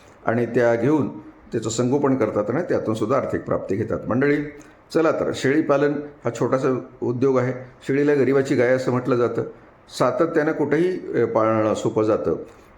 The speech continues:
आपल्या परिसरामध्ये उस्मानाबादी शेळीला अनन्यसाधारण महत्त्व आहे. मंडळी, अशा पद्धतीने शेळीपालनावरची आजची चर्चा झाली आहे.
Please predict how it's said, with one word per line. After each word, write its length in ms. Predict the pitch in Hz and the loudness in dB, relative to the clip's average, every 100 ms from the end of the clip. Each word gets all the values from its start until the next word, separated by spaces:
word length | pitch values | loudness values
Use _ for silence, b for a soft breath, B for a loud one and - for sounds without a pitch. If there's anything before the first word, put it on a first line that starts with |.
| B | B
आपल्या 260 | 113 - 165 | -2 0 0
परिसरामध्ये 520 | 170 156 151 151 165 | 2 0 0 0 2
उस्मानाबादी 480 | 156 135 139 135 135 | 0 0 2 2 0
शेळीला 360 | 135 123 120 113 | 0 2 4 2
अनन्यसाधारण 680 | 110 117 113 113 98 95 | 2 2 2 0 2 0
महत्त्व 280 | 92 98 95 | -2 -4 0
आहे. 380 | 87 87 73 - - - - - - - | 0 -2 -4 -8 -20 -20 -20 -20 -20 -8
मंडळी, 280 | 120 127 143 | -2 0 2
अशा 260 | 131 - 123 | 2 2 0
पद्धतीने 460 | 120 120 123 127 | 0 0 0 -2
शेळीपालनावरची 800 | 127 107 131 127 117 110 110 120 | 0 0 0 0 0 0 0 0
आजची 220 | 98 - | -2 -2
चर्चा 320 | 104 104 - | -2 -2 0
झाली 280 | 110 117 113 | 0 0 2
आहे. 400 | 117 131 131 - | 2 0 -4 -10